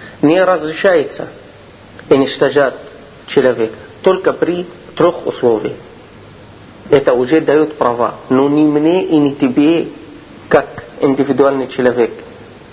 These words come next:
Поэтому я говорю, что только в трех, в трех условиях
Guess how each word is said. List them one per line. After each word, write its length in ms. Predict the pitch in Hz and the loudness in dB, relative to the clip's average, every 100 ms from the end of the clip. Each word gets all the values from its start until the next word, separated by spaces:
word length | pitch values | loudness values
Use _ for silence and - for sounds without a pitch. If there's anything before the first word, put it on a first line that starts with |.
| - - - - - - - - - | -20 -20 -20 -20 -20 -20 -20 -12 2
Поэтому 600 | 151 175 175 170 180 226 - | 4 4 2 0 0 -4 -4
я 140 | 135 131 | -2 0
говорю, 360 | 139 139 156 | 2 2 0
что 420 | 151 156 156 160 - - - - - - - - - | 0 0 0 -2 -12 -18 -20 -20 -20 -20 -20 -20 -2
только 320 | - 196 190 165 | 2 2 2 -2
в 80 | |
трех, 320 | - 160 190 190 - - - - - - - - - - - - - - | -2 -2 0 -2 -10 -18 -20 -20 -20 -20 -20 -20 -20 -20 -18 -16 -18 -18
в 100 | - | -2
трех 300 | 160 185 - | 0 0 -2
условиях 500 | 147 147 143 135 110 | -2 2 2 2 -2